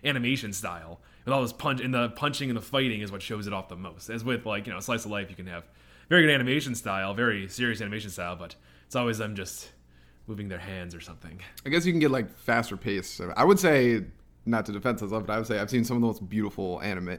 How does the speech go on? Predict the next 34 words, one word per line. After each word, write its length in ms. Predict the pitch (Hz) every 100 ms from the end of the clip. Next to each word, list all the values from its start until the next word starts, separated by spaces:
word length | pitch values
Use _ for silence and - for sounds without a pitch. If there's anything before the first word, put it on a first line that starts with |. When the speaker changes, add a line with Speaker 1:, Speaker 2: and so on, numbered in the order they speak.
| -
Speaker 2:
animation 520 | 110 98 98 90 87
in 120 | 92
Slice 280 | 90 85 -
of 80 | -
Life. 240 | - - - - - - - - - - - -
Speaker 1:
Yeah, 80 | -
it's 120 | 120
beautiful, 460 | 139 117 101 117 - 156
Speaker 2:
Yeah, 120 | 151
Speaker 1:
for 60 |
Speaker 2:
beautiful. 280 | 180 165 101
Speaker 1:
sure, 160 | 98 87
Speaker 2:
Oh, 60 | 127
Speaker 1:
yeah. 160 | 196
Speaker 2:
yeah, 60 | 156
no, 100 | 170
Speaker 1:
Yeah, 120 | 131
Speaker 2:
I'm 60 | 156
not 100 | 185
Speaker 1:
sure, 40 | 160
Speaker 2:
gonna 0 | 135
say 60 | 135
Speaker 1:
I'm 40 |
sure 100 | 131
Speaker 2:
I'm 60 | 160
Speaker 1:
it's 80 | 127
Speaker 2:
not, 100 | 120
Speaker 1:
beautiful, 440 | 127 139 98 90
but 60 | 90
Speaker 2:
it's 20 | 98
Speaker 1:
is 60 |
it 40 | 127
Speaker 2:
beautiful, 280 | 90 82
yeah. 120 | 92